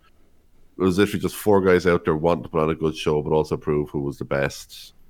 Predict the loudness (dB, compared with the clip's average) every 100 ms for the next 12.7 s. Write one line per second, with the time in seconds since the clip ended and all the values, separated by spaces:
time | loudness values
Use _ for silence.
0 | -4 0 4 6 6 4 4 2 4 0
1 | 0 2 0 0 -2 -4 -4 -4 -4 -8
2 | -6 -6 -4 -4 -6 -4 -4 -4 -6 -8
3 | -16 -18 _ _ -12 -8 -8 -4 -4 -2
4 | -2 -4 -6 -8 -4 -4 -6 -12 -18 _
5 | -20 -20 -20 _ -4 -2 0 2 2 4
6 | 2 2 -2 -4 -12 -2 -2 0 -2 0
7 | 2 0 -2 -2 -4 -4 -8 _ -6 -4
8 | -2 -2 -2 -2 -2 0 0 0 -2 -2
9 | -2 2 2 2 -4 -6 -18 _ -20 -20
10 | -20 _ -4 -2 0 0 -4 -6 0 2
11 | 2 -2 0 0 -2 -14 -14 -16 _ _
12 | _ _ -6 -2 0 -2